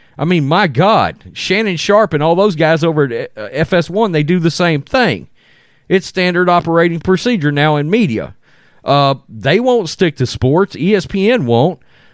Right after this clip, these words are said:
But the one time a conservative that works for E S P N comes out and voices her opinion,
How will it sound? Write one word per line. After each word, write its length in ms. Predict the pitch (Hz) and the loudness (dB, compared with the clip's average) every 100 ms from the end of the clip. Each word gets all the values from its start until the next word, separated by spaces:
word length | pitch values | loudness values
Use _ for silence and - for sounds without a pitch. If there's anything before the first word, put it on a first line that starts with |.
| - | -4
But 160 | - | -2
the 100 | - | -2
one 300 | 120 113 202 | -4 -2 -2
time 280 | 208 196 220 | -2 -4 -2
a 60 | 202 | -2
conservative 960 | - 127 - 147 190 226 254 247 156 | -2 -4 -2 2 2 0 -4 -6 -4
that 180 | 131 110 | -2 -2
works 360 | 92 120 196 - | -2 -2 -2 -2
for 160 | 202 | -4
E 180 | 180 214 | -2 2
S 120 | 202 | 2
P 160 | - 202 | 0 -2
N 120 | 226 | -4
comes 300 | - 180 180 | -2 -2 0
out 220 | 190 208 | 2 2
and 120 | 170 104 | 0 -2
voices 440 | 143 196 220 170 | -2 -2 -2 -2
her 140 | 170 | 0
opinion, 500 | 160 - 147 214 254 | 0 0 -2 -2 -6